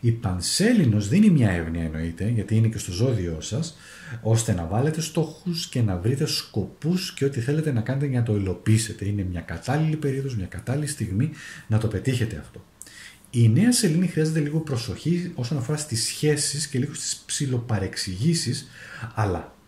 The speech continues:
με τη διαίσθηση, με το δυναμικό σας, με τον εσωτερισμό σας και με το ένστικτό σας, τότε μπορεί-, μπορείτε πάρα, πάρα πολύ εύκολα να ξεπεράσετε τα εμπόδια και να βρείτε λύσεις.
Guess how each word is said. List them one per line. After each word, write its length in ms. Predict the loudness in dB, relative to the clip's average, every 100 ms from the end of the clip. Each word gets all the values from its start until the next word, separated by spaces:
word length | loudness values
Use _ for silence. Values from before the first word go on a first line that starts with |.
| _ _
με 200 | 0 2
τη 180 | 2 0
διαίσθηση, 840 | 2 2 4 0 -4 -8 -10 -12 -18 _ -14 -14 -6
με 200 | 4 6
το 120 | 8 4
δυναμικό 720 | 2 -2 -2 -6 -4 0 0
σας, 460 | 0 -6 -10 -12 -14 -18 -6
με 280 | 4 6 6
τον 300 | 2 0 0
εσωτερισμό 920 | 0 -4 -4 -4 -2 -4 0 4 4
σας 480 | 2 -4 -10 -12 -16 -18 -20 -4
και 120 | 2
με 100 | 4
το 120 | 4
ένστικτό 520 | 0 0 -4 -4 -4
σας, 320 | -4 -4 -8 -12 _
τότε 220 | -2 0 0
μπορεί-, 400 | 0 -2 -2 -2
μπορείτε 280 | 2 2 0 -6
πάρα, 380 | -4 -2 0 0
πάρα 280 | 0 0 0
πολύ 240 | 0 -2
εύκολα 260 | -2 0 0
να 80 | 0
ξεπεράσετε 580 | -4 -10 -6 -2 -2 0
τα 80 |
εμπόδια 280 | -2 0 -2
και 120 | -2
να 120 | -4 -4
βρείτε 260 | -4 -2
λύσεις. 800 | -2 0 -2 -4 -10 -16 -18 -20